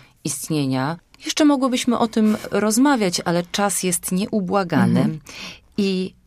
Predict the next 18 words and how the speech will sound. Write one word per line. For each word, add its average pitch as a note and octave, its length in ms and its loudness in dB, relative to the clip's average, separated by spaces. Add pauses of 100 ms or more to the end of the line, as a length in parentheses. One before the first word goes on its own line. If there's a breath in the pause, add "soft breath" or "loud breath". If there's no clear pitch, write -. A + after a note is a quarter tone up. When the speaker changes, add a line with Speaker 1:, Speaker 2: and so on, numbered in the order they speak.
(260)
Speaker 1:
reasumując A3 1120 2
Speaker 2:
Mhm. F3 240 2
Speaker 1:
i - 20 -2
podsumowując F3+ 960 0
naszą D#3 340 -4
rozmowę, C#3+ 600 -2 (420)
miłość C4 600 2
jest F#3+ 280 -2
jak E3 300 -4
ogród. C3 640 -6 (180)
Trzeba F#3 360 0
o F3 80 0
nią D3+ 240 -2
dbać, D3 580 -4 (100)
pielęgnować, C#3+ 800 -2
podlewać, C3+ 760 -4 (480 loud breath)
inaczej D3+ 580 -2 (600 soft breath)
uschnie. - 560 -4